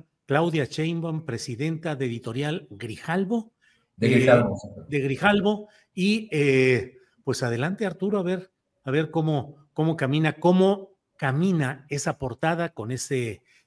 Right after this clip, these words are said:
Speaker 1: con esa denominación. Eh, Claudia Sheinbaum, presidenta. Arturo, a reserva de lo que desees agregar, muchas gracias por esta ocasión.
Speaker 2: No, eh, Julio, pues solamente agradecerte el espacio y la oportunidad de hablar de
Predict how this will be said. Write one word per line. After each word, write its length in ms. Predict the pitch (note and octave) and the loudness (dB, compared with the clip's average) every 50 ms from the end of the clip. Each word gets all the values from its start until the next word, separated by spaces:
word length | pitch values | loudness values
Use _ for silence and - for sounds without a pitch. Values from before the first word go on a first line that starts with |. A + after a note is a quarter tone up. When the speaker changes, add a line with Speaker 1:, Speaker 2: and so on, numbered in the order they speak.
| _ _ | _ _
Speaker 1:
con 200 | - B2 A#2 B2+ | -6 -4 -2 -2
esa 500 | B2+ B2 - - C3 B2+ B2 A#2+ A#2 A2 | -2 -2 -2 -2 0 0 0 0 -2 -2
denominación. 920 | G2+ A#2 A2+ A2+ G#2+ A2 A2 G#2+ G#2+ G#2 - - B2+ C3 B2+ A#2+ G#2+ - _ _ _ _ _ _ _ _ - | -2 -2 -2 -2 -2 -2 -2 -2 -4 -6 -8 -6 -4 -4 -2 -4 -4 -8 _ _ _ _ _ _ _ _ -10
Eh, 260 | B2+ A#2 A2+ A2+ G#2 - | -6 -4 -4 -4 -4 -2
Claudia 300 | C3 C3 C3+ B2+ C3 A#2+ | -2 -2 0 2 0 0
Sheinbaum, 440 | B2+ - D3+ D#3 D#3 D3+ D#3+ D#3 D3 - - _ _ _ _ | 0 -2 -2 -2 0 -2 -2 -4 -4 -8 -14 _ _ _ _
presidenta. 640 | - A#2 A2+ - - G#2+ G2 G2 F#2+ F2+ - G2+ - _ _ _ _ _ - | -4 -4 -4 -4 -4 -6 -6 -6 -8 -10 -12 -16 -18 _ _ _ _ _ -8
Arturo, 300 | C#3+ B2+ - G3 F#3+ G3+ | -4 2 6 8 8 8
a 40 | F#3 | 8
reserva 340 | E3+ D3+ B2+ F#3+ F#3+ G3 F#3 | 8 6 4 4 4 6 6
de 60 | E3+ | 6
lo 120 | D#3+ D#3+ D#3+ | 4 4 2
que 80 | E3 | 2
desees 260 | D#3+ D#3 - G3+ D3+ | 0 2 0 -2 -2
agregar, 500 | F3 E3 D#3 D#3 D3+ F3 G#3 A3 A#3 G#3+ _ _ | -2 -4 -4 -2 -2 0 -2 -2 -4 -6 _ _
muchas 340 | - D#3+ E3+ E3+ - D#3+ D3 | -6 -6 -6 -4 -4 -4 -4
gracias 260 | C#3+ D3 C#3 C#3+ C3+ - | -4 -4 -4 -6 -8 -8
por 140 | C#3+ C3+ C3 | -8 -8 -8
esta 200 | B2 - C3 B2 | -8 -8 -8 -4
ocasión. 280 | B2 C3+ B2+ A#2+ A2 | 2 6 8 8 8
Speaker 2:
No, 320 | G#2 F#2 - - - - _ | 6 4 -2 -8 -16 -18 _
eh, 180 | - G#2 G2+ G2+ | -16 -14 -12 -10
Julio, 480 | - - D#3 D3+ D3 D3 D3 - - A#2 | -6 -2 -2 0 2 2 0 0 0 0
pues 320 | B2 A#2 A#2+ - - - | 0 2 0 -2 -6 -8
solamente 500 | G#2 - - C#3 D3 C3 C3+ C3+ B2+ - | -2 4 4 6 6 6 4 2 2 4
agradecerte 1160 | B2 A2+ A2+ A2 G#2+ G#2+ G#2 - B2+ B2 G#2+ G2+ - A2+ G#2+ G2+ G2 F#2+ F#2 F2+ F2 - - _ _ _ _ _ _ | 4 4 6 6 4 4 4 2 2 2 2 0 -2 0 0 0 0 -2 -4 -8 -10 -14 -18 _ _ _ _ _ _
el 140 | - G2 G2 | -8 -6 -4
espacio 420 | G2+ - - - C3+ C#3 C#3 C#3 | -4 -2 2 4 4 4 4 4
y 60 | C3 A#2 | 2 0
la 60 | G#2 | 0
oportunidad 600 | G2 G2+ - - - G2+ F#2+ G2 G2+ G2+ G#2 G#2+ | 0 -2 -6 -8 -8 -6 -2 0 0 2 2 2
de 120 | G#2 G2+ | 2 0
hablar 300 | G2 G2 G2 G2+ G2+ G2+ | 0 2 2 2 2 2
de 300 | F#2+ F#2+ F2+ E2 - - | -2 -4 -6 -8 -10 -14